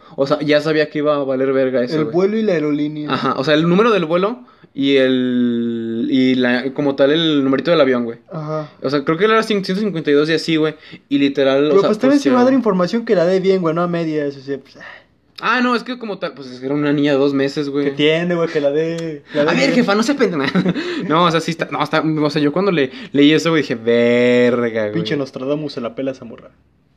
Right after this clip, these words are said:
Speaker 1: Sí, güey, creo que hay una moneda, güey. Mira. ¿Ya lo viste?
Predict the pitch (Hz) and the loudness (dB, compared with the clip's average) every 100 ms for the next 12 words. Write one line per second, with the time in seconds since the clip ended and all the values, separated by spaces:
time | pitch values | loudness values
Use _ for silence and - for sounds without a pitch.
0 | _ _ _ - 123 123 123 208 233 254 | _ _ _ -4 -2 -2 -6 -10 -8 -6
1 | 247 151 120 117 139 143 131 135 135 _ | -6 -8 -10 -12 -12 -14 -16 -18 -20 _
2 | _ _ - 120 113 131 - _ _ _ | _ _ -14 -12 -12 -16 -20 _ _ _
3 | _ _ _ _ _ _ _ _ _ - | _ _ _ _ _ _ _ _ _ -6
4 | 147 160 - | -6 -6 -14